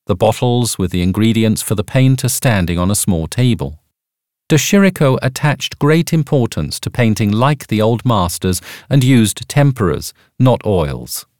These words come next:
Through this, the craft took on a new meaning.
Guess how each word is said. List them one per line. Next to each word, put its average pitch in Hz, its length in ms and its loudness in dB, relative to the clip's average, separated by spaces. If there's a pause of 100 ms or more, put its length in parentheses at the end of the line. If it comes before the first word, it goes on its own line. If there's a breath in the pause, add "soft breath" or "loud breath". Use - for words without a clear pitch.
(760)
Through 160 300 4
this, 127 320 2 (280 loud breath)
the 160 60 0
craft 131 640 0
took - 240 -2
on 92 180 2
a 90 60 0
new 104 220 4
meaning. 92 540 0